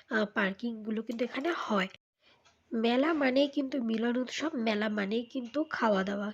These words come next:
কি বলো বন্ধুরা, ঠিক বললাম তো? আর দেখো মেলায় যাবো আর জিলিপি, বাদাম, গজা, বোঁদে, মালপোয়া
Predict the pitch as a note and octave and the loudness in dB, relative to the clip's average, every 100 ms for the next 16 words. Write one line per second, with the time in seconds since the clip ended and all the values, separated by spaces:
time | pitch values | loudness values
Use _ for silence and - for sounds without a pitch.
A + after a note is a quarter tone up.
0 | - C#4 A#3 G3+ G3 F#3+ G3+ G#3 F#3+ - | -2 -2 2 0 0 -2 -4 -6 -4 0
1 | C#4 C#4+ D4+ C#4+ C#4 A#3 G3 - - - | 2 4 4 4 2 -2 -4 -6 -14 -14
2 | - C#4 C4+ D4 C#4 B3+ A#3 A3 A3 B3 | -2 2 4 2 2 0 0 0 0 4
3 | C#4+ C#4 A3+ G#3 G#3+ G3+ G3 A#3 A#3 B3 | 4 4 0 0 -2 -4 -2 -2 0 -2
4 | - B3 A#3+ G#3+ G3+ G#3 G#3 A#3 A#3+ A3 | 0 -2 -2 -4 -2 -2 0 -2 -2 -2
5 | G#3+ - G3+ F#3+ A3+ A3 G3+ G3+ G#3 G#3+ | -4 0 2 2 0 0 0 -2 -2 2
6 | G#3 G#3+ _ _ _ _ _ _ _ - | 0 -2 _ _ _ _ _ _ _ -6
7 | B3 G#3+ G#3 A3+ C4 B3 G#3+ | 0 2 4 2 4 4 4